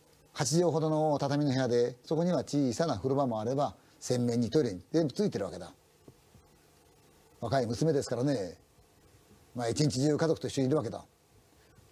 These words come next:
でも休む時ぐらいはね、ああ、四六時中一緒にいるんですから、まあ自分の好きな時間を作ってやろうというわけで、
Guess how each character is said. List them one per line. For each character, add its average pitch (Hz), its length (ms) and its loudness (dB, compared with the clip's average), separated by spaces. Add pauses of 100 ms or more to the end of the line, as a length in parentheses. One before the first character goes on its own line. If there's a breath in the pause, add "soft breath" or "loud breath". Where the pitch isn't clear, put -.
で 143 100 -4
も 143 60 -2
休 123 200 0
む 220 60 4
時 202 160 2
ぐ 226 80 0
ら 190 120 0
い 151 40 -2
は 131 100 -6
ね、 185 200 -2 (760)
あ 143 340 -6
あ、 - 40 -4
四 147 120 0
六 165 140 4
時 165 80 0
中 180 100 -2
一 165 120 -2
緒 175 40 2
に 170 60 -2
い - 20 -2
る 180 60 -2
ん 165 60 0
で 156 80 0
す - 60 -8
か 156 60 2
ら、 135 180 -2 (480 soft breath)
ま 127 360 -2
あ - 20 -4
自 107 160 -2
分 127 160 0
の 120 60 -2
好 - 80 -6
き 170 60 -2
な 156 80 0
時 139 80 -4
間 151 80 0
を 143 40 -2
作 - 160 -2
っ - 20 -8
て 143 120 0
や 139 40 2
ろ 143 100 2
う - 60 -2
と 98 60 -8
い 101 60 -4
う - 20 -4
わ 104 80 -6
け 113 80 -6
で、 110 220 -4